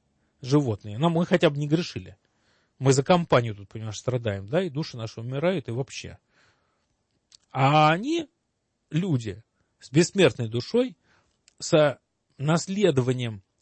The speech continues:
ангельской жизни и вообще радости жизни во Христе могли бы быть. А они тут пьяные валяются под забором. Да? Ну, или там к-, чего-то. Это, кстати, в преддверии, а, новогодней вот этой всей штуки,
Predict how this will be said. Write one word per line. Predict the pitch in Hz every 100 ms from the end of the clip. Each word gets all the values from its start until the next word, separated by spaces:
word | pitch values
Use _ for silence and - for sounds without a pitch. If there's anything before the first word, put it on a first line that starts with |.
| _
ангельской | - 151 131 117 113 120 113
жизни | - 208 170 123
и |
вообще | 123 - - 107
радости | 160 160 - - 110 - - _
жизни | - 127 151 117
во | 120
Христе | 180 175 220
могли | 151 170 180 156
бы | 120
быть. | 120 120 98 _ _ _ -
А | 113
они | 151
тут | 185 127
пьяные | - 131 165 120
валяются | 107 107 135 -
под | - 104
забором. | 98 104 101 101 _ _ _ -
Да? | 143 175 _ -
Ну, | 160
или | 139 127
там | 117
к-, | - -
чего-то. | 127 104 95
Это, | 90 123
кстати, | - - 151
в | -
преддверии, | - 170 151 156 170 147 139 123 _ _ _ _ _ _ _ - -
а, | 143 127 120 127 104 107 _ - _
новогодней | 127 135 139 156 135 117 107 107 104
вот | 117
этой | 110 113
всей | 110 110 101 - -
штуки, | - 226 - 117 104